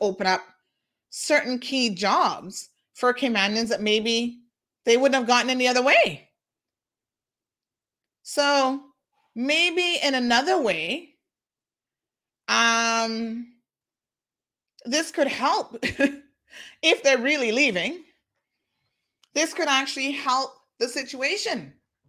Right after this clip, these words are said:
of unemployment for qualified Caymanians. It might have an unintended impact on that situation. We'll see. So Anna says that, um, she doesn't know anything about this expat association,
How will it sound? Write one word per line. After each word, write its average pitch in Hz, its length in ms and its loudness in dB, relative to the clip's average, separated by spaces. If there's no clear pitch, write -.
of 220 240 2
unemployment 220 760 -4
for 247 120 -6
qualified 214 640 0
Caymanians. 285 800 -8
It 277 160 -6
might 269 200 2
have 262 240 0
an - 160 -6
unintended 254 880 -4
impact 277 540 -4
on 262 140 0
that 370 200 2
situation. 185 580 -6
We'll 254 120 -2
see. 254 500 -6
So 269 240 0
Anna 330 460 4
says 240 380 2
that, 214 240 0
um, 190 200 0
she 247 120 -10
doesn't 233 160 -6
know 233 80 -4
anything 220 240 -4
about 185 160 -2
this 190 160 -4
expat 180 360 -4
association, 226 880 -4